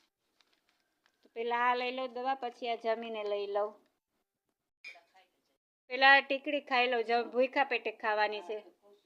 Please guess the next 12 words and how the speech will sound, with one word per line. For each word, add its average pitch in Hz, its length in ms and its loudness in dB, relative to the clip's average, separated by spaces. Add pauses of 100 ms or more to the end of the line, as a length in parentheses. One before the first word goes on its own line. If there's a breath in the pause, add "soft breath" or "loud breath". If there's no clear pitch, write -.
(180)
તો - 120 -20
પહેલા 262 260 4
હું 254 120 -2
દવા 254 280 4
ખાઈ 277 200 0
લઉં 285 120 2
ને, 254 60 -6
મમ્મી 240 260 -6
રસોઈ 240 380 -2
કરે 254 280 -4
છે, 285 140 -6
તો 269 140 -8